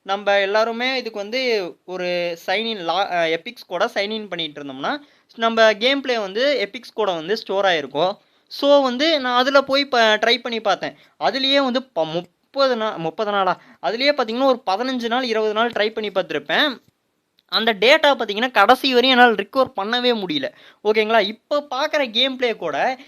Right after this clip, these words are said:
இப்ப புதுசா வந்து நான் இந்த கேமை வந்து இப்ப, ஆ, இந்த வீடியோ வந்து இன்னைக்கு அப்லோட் பண்றேன்னா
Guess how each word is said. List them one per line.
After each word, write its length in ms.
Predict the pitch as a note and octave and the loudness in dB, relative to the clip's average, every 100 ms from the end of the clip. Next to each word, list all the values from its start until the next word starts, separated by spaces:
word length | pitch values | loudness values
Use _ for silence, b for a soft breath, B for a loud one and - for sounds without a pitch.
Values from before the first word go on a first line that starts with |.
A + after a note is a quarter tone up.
| B | B
இப்ப 260 | _ A3 A3 | _ -10 -8
புதுசா 540 | C4+ C#4+ D4 E4 D#4+ | -10 -8 -2 0 0
வந்து 540 | C4+ A3+ A3 C#4+ D#4+ C4 | -2 -6 -4 -4 -2 -4
நான் 280 | F#3+ G3+ G#3 | -4 -2 -2
இந்த 240 | G#3 G#3 G#3 G3 F#3+ | -4 -2 2 2 0
கேமை 240 | A3+ B3 | -4 -4
வந்து 160 | A3 A#3 | -6 -8
இப்ப, 220 | A#3+ _ _ C#4+ A#3+ - F3 | -10 _ _ -2 -2 -4 -4
ஆ, 300 | F3+ F3+ F3+ | 0 0 0
இந்த 180 | F#3+ F#3+ | -2 -4
வீடியோ 320 | A3 C4 B3+ | -4 -2 0
வந்து 160 | A3+ A#3+ | 0 -2
இன்னைக்கு 280 | A3 A3+ | -4 -2
அப்லோட் 300 | G#3+ A#3+ A#3 | -4 -4 -6
பண்றேன்னா 400 | A3 F#3 F3+ F3+ | -8 -10 -6 -4